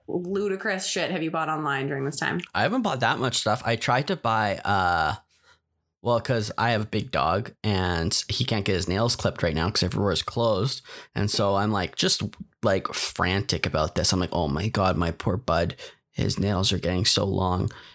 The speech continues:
Speaker 2: Yeah, probably can't be comfortable." And so I tried to order a thing off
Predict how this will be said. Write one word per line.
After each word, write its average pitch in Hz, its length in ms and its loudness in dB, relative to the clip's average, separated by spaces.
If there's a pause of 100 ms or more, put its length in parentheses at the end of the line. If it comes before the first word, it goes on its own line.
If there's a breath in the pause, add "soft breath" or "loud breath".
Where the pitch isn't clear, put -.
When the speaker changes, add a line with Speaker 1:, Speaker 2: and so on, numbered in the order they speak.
(120 loud breath)
Speaker 2:
Yeah, 98 220 0
probably 101 320 -2
can't 92 240 0
be 92 100 0
comfortable." 92 640 0 (280 loud breath)
And 98 140 0
so 104 120 4
I 95 80 2
tried 117 300 0
to - 100 -4
order 107 520 2
a 85 280 2
thing 101 220 0
off 98 160 0